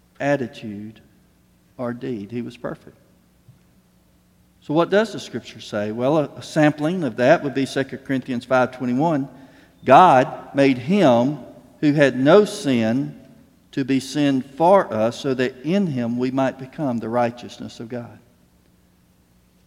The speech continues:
So the Apostle Paul, writing to the Corinthians, said, "God made him who had no sin, so that he could later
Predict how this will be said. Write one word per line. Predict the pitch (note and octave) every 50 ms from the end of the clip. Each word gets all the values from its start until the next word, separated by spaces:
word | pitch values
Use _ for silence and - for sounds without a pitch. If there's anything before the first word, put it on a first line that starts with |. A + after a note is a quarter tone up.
| _ _ _ _ _ _ _ _ _ _ _ _ _ _ _ _ _ _ _ _
So | - - D3
the | C3+ C#3+ C#3+
Apostle | C#3+ - F3+ D#3+ D#3 - C#3
Paul, | - - G3 G#3 F3+ D3+ C3+ C#3+ D#3
writing | D3+ D#3 D3+ D#3 D3+ D3+ C#3
to | - D3
the | C3 C3+
Corinthians, | - - E3+ F#3+ F#3 - C3+ B2 B2 B2
said, | - G3 G3+ D#3+ B2+
"God | B2 D3+ D#3+ E3 D#3 D3+
made | E3 G3 A3+ B3+ G#3+ D#3
him | D3+ C#3 A2+ G2 G2 F#2+ G2 - - - - _ _ _ _ -
who | D#3 C#3
had | C3 C#3+ C3+ A#2+ A#2
no | B2+ A#2 A2+
sin, | - - - A#2+ G#2 G2+ F#2+ F#2+ G#2 - - _ _ _ _ _ _ _ _ _ _ _ _ _ _ _ _ _ _ _ _
so | - - D3 C3+
that | C3 C#3 C3+ B2+ A#2+
he | B2+ D3 C3+ B2+
could | B2 - C3 A#2+
later | A2+ B2 C#3+ D#3 D#3+ C3+ B2 A2+ G#2+ A2